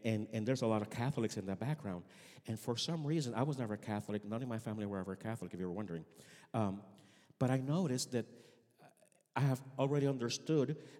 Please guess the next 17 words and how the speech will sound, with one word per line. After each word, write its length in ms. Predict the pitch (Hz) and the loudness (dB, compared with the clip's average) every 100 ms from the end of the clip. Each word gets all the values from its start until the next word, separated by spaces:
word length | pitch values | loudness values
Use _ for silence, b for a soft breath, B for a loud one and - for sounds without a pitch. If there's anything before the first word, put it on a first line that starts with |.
| 117 | 2
that 200 | 123 123 | 2 4
a 80 | 120 | 0
Hispanic 640 | 120 - - 135 147 151 - - - - _ _ | 0 -2 0 2 4 0 -4 -16 -20 -20 _ _
Catholic 500 | - 143 139 127 123 | 2 2 4 2 2
woman, 380 | 131 160 113 110 - - - | 2 2 0 -4 -10 -20 -18
check, 220 | - 131 - | 0 0 2
check 160 | 139 | 0
this 180 | 120 117 | 2 2
with 160 | 143 101 | 2 2
me, 160 | 98 101 - | -4 -6 -8
'cause 120 | 95 | -8
we 80 | 95 | -6
come 140 | 123 | -6
from 120 | 104 101 | -6 -4
the 60 | |
same 160 | - 104 | -4 -4
culture. 400 | 123 113 92 | -4 -6 -6